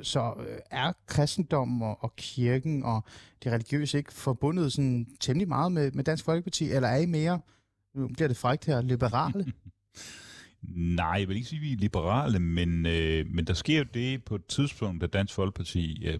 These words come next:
Speaker 2: begynder at, at, at, at stige og, og blive mere markant, øh, også, øh, i vælgernes opbakning, øh, at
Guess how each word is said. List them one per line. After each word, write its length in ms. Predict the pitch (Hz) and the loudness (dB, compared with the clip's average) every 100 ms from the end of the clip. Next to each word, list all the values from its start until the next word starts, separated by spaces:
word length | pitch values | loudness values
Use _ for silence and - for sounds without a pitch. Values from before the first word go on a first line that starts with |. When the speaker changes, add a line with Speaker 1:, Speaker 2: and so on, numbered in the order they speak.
| - | -6
Speaker 2:
begynder 600 | - 87 87 76 76 76 | -4 0 0 0 0 -2
at, 80 | 73 76 - - 78 | -2 -4 -14 -8 -4
at, 160 | 73 73 - _ _ _ _ _ _ _ _ - | -4 -6 -14 _ _ _ _ _ _ _ _ -8
at, 60 | - _ - | -8 _ -6
at 60 | 90 | -2
stige 420 | - 90 104 101 - | 2 4 4 0 -4
og, 160 | 87 85 | 0 0
og 200 | 80 80 | 0 0
blive 360 | 82 78 76 | 0 2 2
mere 260 | 76 87 87 | 2 2 2
markant, 480 | 78 - 104 107 98 | 0 0 0 0 0
øh, 360 | 95 78 73 76 80 | 2 0 -2 -6 -6
også, 360 | 80 - - | -6 -8 -12
øh, 340 | 80 80 78 82 | -12 -10 -6 0
i 60 | |
vælgernes 360 | 82 104 98 - | 2 2 2 0
opbakning, 480 | 87 90 80 87 78 - - - - - - | -2 0 -2 -4 -8 -12 -14 -14 -16 -20 -6
øh, 320 | 95 87 85 - | -2 2 0 0
at 160 | 90 | -2